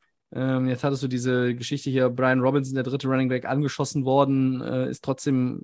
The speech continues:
jetzt heute auch im, im dreiundfünfzig-Mann-Roster. Randnotiz.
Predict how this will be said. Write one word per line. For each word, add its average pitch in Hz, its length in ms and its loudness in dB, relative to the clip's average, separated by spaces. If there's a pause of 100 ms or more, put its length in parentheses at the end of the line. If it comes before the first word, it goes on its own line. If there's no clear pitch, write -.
(120)
jetzt - 220 -12
heute 131 240 0
auch 127 100 -4
im, 123 240 -6
im 123 160 -8
dreiundfünfzig-Mann-Roster. 135 1040 2 (480)
Randnotiz. 143 560 2